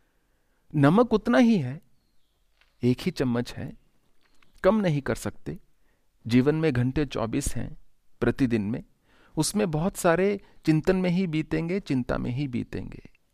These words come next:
कुछ लम्हे, कुछ दिन दुख में ही बीतेंगे, विषाद में ही बीतेंगे। परंतु उस समय पानी को तो बढ़ा सकते हैं, एक गिलास ना लेकर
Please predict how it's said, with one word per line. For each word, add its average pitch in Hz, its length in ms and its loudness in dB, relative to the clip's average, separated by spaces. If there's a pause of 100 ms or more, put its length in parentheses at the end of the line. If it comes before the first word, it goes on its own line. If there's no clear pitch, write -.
(1040)
कुछ - 360 -4
लम्हे, 143 580 2 (500)
कुछ 135 220 -2
दिन 160 460 0 (720)
दुख 135 240 0
में 143 120 2
ही 143 140 0
बीतेंगे, 120 720 -4 (120)
विषाद 113 360 -4
में 107 160 0
ही 123 180 -4
बीतेंगे। 95 540 -12 (560)
परंतु 175 300 4
उस 254 100 2
समय 208 480 2 (1300)
पानी 139 260 4
को 233 140 -2
तो 220 120 0
बढ़ा 131 240 2
सकते - 400 -8
हैं, - 180 -18 (1500)
एक 180 220 4
गिलास 131 440 2
ना 156 100 -2
लेकर 131 520 -4